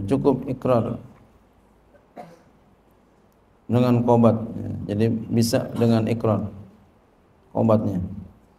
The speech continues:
An qila lahu, seperti bahwa dikatakan kepadanya, "Wahabta kaza min fulanin." "Wahabta kaza min fulanin." "Engkau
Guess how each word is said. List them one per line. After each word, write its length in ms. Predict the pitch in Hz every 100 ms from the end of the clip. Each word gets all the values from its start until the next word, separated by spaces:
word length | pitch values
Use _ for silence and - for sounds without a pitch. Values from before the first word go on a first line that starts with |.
| _ _ -
An 320 | 107 120 117
qila 240 | 143 147 131
lahu, 400 | 147 135 151 143
seperti 400 | 135 117 117 120
bahwa 320 | 117 131 127
dikatakan 640 | 117 117 120 127 123 117
kepadanya, 720 | 113 110 110 120 127 131 147 - - - - - _ -
"Wahabta 1200 | 110 107 98 98 135 139 - - 151 180 - -
kaza 560 | 123 110 107 107 92 98 - - -
min 320 | - 123 117 113
fulanin." 720 | 113 113 120 120 113 117 107 98 95 - - - _ _ _ _ _ _ _ - _
"Wahabta 960 | - 113 101 104 139 143 139 151 180 -
kaza 480 | 120 110 117 147 147
min 240 | 123 110
fulanin." 480 | 110 110 95 98 90 - - - _ _ _ _ _ _ _ _ _ _ _ _ _ -
"Engkau 480 | 135 120 139 160